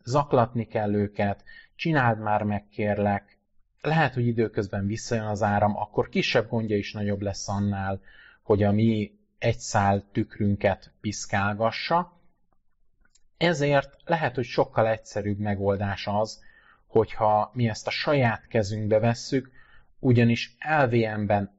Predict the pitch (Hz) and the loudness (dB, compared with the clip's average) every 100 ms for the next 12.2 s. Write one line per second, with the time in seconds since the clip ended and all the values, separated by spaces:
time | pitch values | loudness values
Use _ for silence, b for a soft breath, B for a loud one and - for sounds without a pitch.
0 | _ - 156 139 117 104 98 - - 101 | _ -4 0 4 4 4 0 -4 -10 -8
1 | 92 98 98 95 95 95 - 101 95 98 | -6 -6 -4 -6 -6 -8 -4 -4 -4 -4
2 | 90 - 104 95 - - - 104 95 101 | -8 -4 -2 -2 -6 -12 -6 -4 -2 -2
3 | 90 - 98 95 92 90 - 104 117 127 | -4 -6 -4 -2 -4 -6 -2 2 4 2
4 | 135 131 b b b b b 131 175 147 | 0 -6 b b b b b 0 2 4
5 | 123 117 110 107 104 - 110 104 98 104 | 4 4 4 -2 -4 -6 -4 -2 -2 -4
6 | - 127 123 135 147 - - 123 117 117 | -6 -4 -4 -2 -4 -2 2 4 4 4
7 | 117 110 B B B - 120 160 160 139 | 2 -2 B B B -8 -2 4 4 4
8 | 120 110 - 104 107 - 117 - 104 104 | 0 -2 -6 -2 -2 -2 -6 -2 -2 -2
9 | 104 - 104 104 101 - 98 - - 98 | -6 -4 0 2 0 0 -2 -2 -6 -4
10 | 95 104 - - 151 156 - _ _ _ | -2 -2 -2 -4 0 0 -2 _ _ _
11 | _ _ _ _ _ _ _ - 120 110 | _ _ _ _ _ _ _ 0 2 4
12 | - - | 0 -8